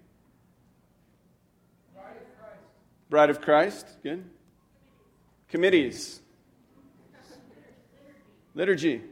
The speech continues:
What did you say? Latin. Okay. Rule.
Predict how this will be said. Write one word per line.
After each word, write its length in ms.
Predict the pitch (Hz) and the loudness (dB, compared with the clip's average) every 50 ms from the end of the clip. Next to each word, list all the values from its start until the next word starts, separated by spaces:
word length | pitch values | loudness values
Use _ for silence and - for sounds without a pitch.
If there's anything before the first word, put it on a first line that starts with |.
| - - _ _ _ _ _ _ _ _ _ _ _ _ _ _ _ _ _ _ _ _ _ _ _ _ _ _ _ _ _ _ _ _ _ _ _ _ _ _ _ _ _ _ - - - - - _ _ _ _ _ _ _ _ _ _ _ _ _ _ _ | -20 -20 _ _ _ _ _ _ _ _ _ _ _ _ _ _ _ _ _ _ _ _ _ _ _ _ _ _ _ _ _ _ _ _ _ _ _ _ _ _ _ _ _ _ -20 -20 -20 -20 -20 _ _ _ _ _ _ _ _ _ _ _ _ _ _ _
What 160 | - 131 135 | -14 -10 -10
did 40 | 135 | -10
you 60 | 135 | -10
say? 220 | 131 135 151 175 180 175 - _ _ _ _ _ _ _ _ _ _ _ _ _ - _ _ _ _ _ _ _ - | -10 -12 -12 -12 -14 -16 -20 _ _ _ _ _ _ _ _ _ _ _ _ _ -20 _ _ _ _ _ _ _ -2
Latin. 420 | 120 147 175 170 120 117 104 101 82 78 - _ _ _ _ _ | 2 2 2 2 2 -4 -10 -12 -16 -20 -20 _ _ _ _ _
Okay. 180 | - 143 175 185 175 _ _ _ _ _ _ _ _ _ _ _ _ _ _ _ _ _ _ _ _ _ _ _ _ _ _ _ _ _ _ _ _ _ _ _ _ _ _ _ _ _ _ _ _ _ _ _ _ _ _ _ _ _ _ _ _ _ _ _ _ _ _ _ _ _ _ _ _ 339 | -18 -18 -18 -18 -20 _ _ _ _ _ _ _ _ _ _ _ _ _ _ _ _ _ _ _ _ _ _ _ _ _ _ _ _ _ _ _ _ _ _ _ _ _ _ _ _ _ _ _ _ _ _ _ _ _ _ _ _ _ _ _ _ _ _ _ _ _ _ _ _ _ _ _ _ -20
Rule. 280 | 403 403 - - - | -20 -20 -20 -20 -20